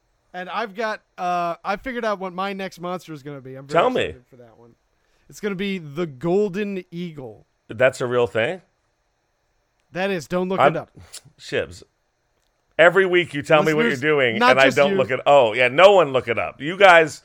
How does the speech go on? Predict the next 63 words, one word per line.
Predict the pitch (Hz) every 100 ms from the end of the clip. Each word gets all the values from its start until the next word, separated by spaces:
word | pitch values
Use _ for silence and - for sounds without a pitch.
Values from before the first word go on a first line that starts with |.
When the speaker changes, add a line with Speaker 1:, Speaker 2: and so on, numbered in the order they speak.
| _
Speaker 1:
No | 175 247
one | 285 269 240
look | 262 247
up | 262 190
the | 247
Golden | 175 247 190
Speaker 2:
You |
know | 208
what? | 214
Speaker 1:
Eagle, | 214
but | 220
Speaker 2:
Edit. | 220 214
Speaker 1:
watch | 208
Speaker 2:
You |
know | 208
Speaker 1:
out | 208
Speaker 2:
what? | 160
Blur | 170 208
Speaker 1:
two | 208
Speaker 2:
that | 180
out. | 160 110
Speaker 1:
episodes | - -
from | 104
Speaker 2:
Blur | 151 185
Speaker 1:
now. |
Speaker 2:
that | 175 156
out. | 143 101 98
That's | 139 -
just | 160
for | - 123
me. | 110 71 82 _ _ _ _ _ _ _ _ -
Speaker 1:
Okay. | 190 196 147
Speaker 2:
They | 165
can't | 196 175 85
know. | 104 73 113
That's | 120 131
stupid. | - - 165 147 - - 101
Speaker 1:
No, | 180 220 160
they, | 220 269
you're | 220 269
not | 339 330
allowed | 277 269 269 -
to | 247
know. | 226
Speaker 2:
Yeah, | 196
you | 143 170
can't | 175 226 175
know, | 135 123 117 143
'cause | 160 165
then | 151 180
you'll | 185
look | 165 165
it | 170
up. | 156 110
We | 165
don't | 160
trust | - 143 -
you | 131
not | 117 110
to | 101
look | 101
it | 92
up. | 82 57 -